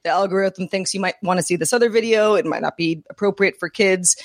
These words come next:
And there's been a lot of gamification going on with, uh, on the YouTube network about that. But, you know, Scott and Roger, I mean, obviously you're both dads, YouTube Kids. Uh, Scott, I know your kid's a little bit older, but, you know, is this something that, uh, you've heard of? I mean,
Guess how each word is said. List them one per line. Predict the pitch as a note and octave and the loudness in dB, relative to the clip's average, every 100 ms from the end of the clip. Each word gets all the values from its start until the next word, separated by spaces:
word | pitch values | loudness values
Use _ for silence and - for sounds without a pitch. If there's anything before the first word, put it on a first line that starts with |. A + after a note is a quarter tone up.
| - - | -8 -2
And | G3 | 0
there's | F#3+ | 0
been | F#3+ G3+ | 2 0
a | |
lot | F#3 F#3 | 2 2
of | F3+ | 2
gamification | F#3+ F3 E3 E3 E3+ - F3+ | 0 0 -4 -4 -4 -2 0
going | E3+ D#3+ | 0 2
on | D#3+ | 0
with, | E3 D#3+ - _ | 0 -4 -8 _
uh, | F3+ E3+ D#3+ - | 0 2 0 0
on | F3 F3+ | 0 2
the | E3+ E3 | 2 0
YouTube | E3+ F#3 | 0 0
network | D#3+ D#3+ D#3+ - | 0 -2 -4 -4
about | C#3+ - - | -2 -2 0
that. | D3+ C#3 - - - - | 0 0 -2 -4 -12 -6
But, | - A#3+ | -4 -2
you | F#4+ | 0
know, | C#4+ | 0
Scott | - E4 F#4 G#4 | 2 2 2 0
and | A3 F3+ | 0 0
Roger, | G3 A3+ D3+ | 0 2 0
I | A#3+ | 2
mean, | G#3+ F#3+ G#3+ _ _ _ - D#3+ | 0 -2 -4 _ _ _ -10 -6
obviously | - D3 | -2 0
you're | E3 | 0
both | D3+ C#3+ - | 0 -2 -2
dads, | D3+ E3+ A3 - - - A#3 | 0 2 0 -4 -14 -8 -2
YouTube | D4 F4+ - | 0 0 0
Kids. | G4 F#4 G#3 - - - | 0 0 0 0 0 0
Uh, | F#3 F#3 F3 F3+ | 2 2 2 -2
Scott, | G3+ - C4+ | -2 0 0
I | C4 | 2
know | B3+ | 2
your | A#3 | 0
kid's | G#3+ A3 | 0 0
a | G3 | 0
little | G3 | 0
bit | F#3 | 0
older, | - D#4 E4 G3 | 0 0 0 0
but, | G#3 F#3+ - - - | 0 -2 -6 -16 -2
you | |
know, | C4+ | -2
is | B3+ - | 0 0
this | D#4+ | 0
something | - D#4 D4+ D#4 B3 | 0 0 0 0 2
that, | A3+ G3 - | 0 -2 -2
uh, | F#3 F3+ - | 0 0 -4
you've | F3+ D#3 | -8 -10
heard | - G#4 A#4+ B4 | -4 0 2 2
of? | - | 0
I | F3 | -2
mean, | F#3+ | -4